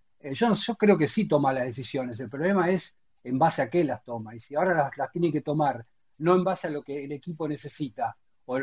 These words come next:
o a los, a los que tiene que poner en cancha, sino lo que tiene que poner para reconstruir el vestuario, estamos en un problema, porque va a terminar poniendo jugadores no por, por, por lo que hace falta, sino por lo que él necesita para,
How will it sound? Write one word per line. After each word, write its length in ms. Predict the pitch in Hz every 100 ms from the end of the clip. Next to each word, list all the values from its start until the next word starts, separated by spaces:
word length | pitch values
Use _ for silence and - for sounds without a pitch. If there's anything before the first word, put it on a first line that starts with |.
| -
o 100 | 143
a 60 |
los, 180 | 143 -
a 140 | -
los 160 | 151 143
que 80 | 139
tiene 180 | 175 175
que 80 |
poner 180 | 143 151
en 80 | 156
cancha, 360 | 147 131 123 120
sino 200 | 135 135
lo 140 | 135
que 80 | 135
tiene 220 | 175 185
que 100 | 160
poner 340 | 151 151 139
para 200 | 104 120
reconstruir 460 | 123 127 135 165 180
el 80 | 151
vestuario, 460 | 131 - 214 202
estamos 220 | 135 175 165
en 60 |
un 80 | 143
problema, 500 | 123 131 170 143 113 - _ _ _ _ -
porque 220 | 117 131
va 80 | 151
a 40 |
terminar 300 | 147 147 151
poniendo 240 | 156 156
jugadores 640 | 147 135 139 160 170 165 - _ _ _
no 220 | 131 160 170
por, 280 | 165 139 123
por, 240 | 139 123
por 140 | 139
lo 120 | 135 139
que 80 |
hace 200 | 156 156
falta, 300 | 143 170 175 156
sino 260 | 135 131
por 100 | 127
lo 120 | 127
que 140 | 113 160
él 80 | 156
necesita 580 | 143 120 - 147 160
para, 320 | - 143 156